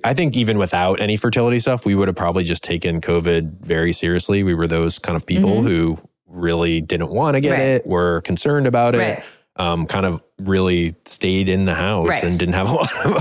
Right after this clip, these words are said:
Speaker 1: other human
Speaker 2: Yes.
Speaker 1: contact. Add into that fertility that we were scared about how covid would affect pregnancy,
Speaker 2: Right.
Speaker 1: all of that stuff.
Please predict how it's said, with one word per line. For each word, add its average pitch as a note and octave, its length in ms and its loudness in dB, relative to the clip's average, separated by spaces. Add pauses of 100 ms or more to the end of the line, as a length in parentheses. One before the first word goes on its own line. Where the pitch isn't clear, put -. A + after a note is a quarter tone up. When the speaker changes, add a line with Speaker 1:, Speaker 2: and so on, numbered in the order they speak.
Speaker 1:
other C3+ 200 2
human A#2 280 2
Speaker 2:
Yes. F#2 80 -2
Speaker 1:
contact. C#3+ 640 0 (1900)
Add C#3 280 2
into B2 280 2
that F2 440 2 (680)
fertility F2 840 0 (200)
that E2+ 240 0
we F2+ 100 2
were E2 180 0
scared D#2+ 420 -2
about F2+ 380 0 (240)
how E2+ 420 -2 (160)
covid G2 280 0
would A2 120 2
affect A#2 400 -2
pregnancy, C#3+ 460 0
Speaker 2:
Right. F3 220 2
Speaker 1:
all G3+ 260 2
of C3 80 0
that G2+ 160 0
stuff. F#2+ 460 -2